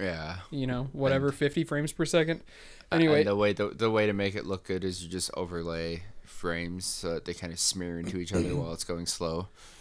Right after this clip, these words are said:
Speaker 2: Yeah, yeah, that's it. Uh, you just, like, smudge the celluloid strip, uh, of film.
Speaker 1: I don't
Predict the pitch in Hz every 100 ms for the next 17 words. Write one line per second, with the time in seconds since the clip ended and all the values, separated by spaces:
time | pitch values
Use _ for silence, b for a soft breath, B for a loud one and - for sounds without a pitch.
0 | B - 143 139 139 135 127 123 127 131
1 | 127 120 123 131 117 123 - b b b
2 | b 123 117 135 143 139 139 127 - -
3 | - - 143 135 135 131 - 131 131 135
4 | 139 139 139 - - - 147 135 - -
5 | B B B B 131 120 - 123 - 98
6 | 95 95